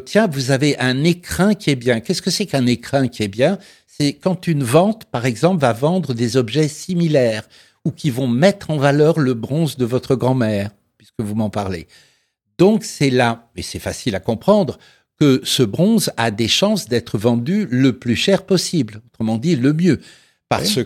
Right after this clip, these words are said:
Speaker 1: que la clientèle de ce genre d'objet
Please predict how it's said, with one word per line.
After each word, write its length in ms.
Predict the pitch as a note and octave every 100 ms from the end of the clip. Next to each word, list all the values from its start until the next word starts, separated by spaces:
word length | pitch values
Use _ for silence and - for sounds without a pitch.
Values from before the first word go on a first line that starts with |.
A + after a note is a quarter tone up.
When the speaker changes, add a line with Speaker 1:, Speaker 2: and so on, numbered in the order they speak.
| -
Speaker 1:
que 320 | F3 G3 D3 A2
la 340 | B2 B2 C#3+
clientèle 840 | - C#3+ B2+ A#2+ - B2 A#2 G2 F#2+
de 120 | A2+
ce 240 | - A2+
genre 460 | F#2+ G3+ A3 F#2+ -
d'objet 560 | G#2 A2+ G2 D3 A3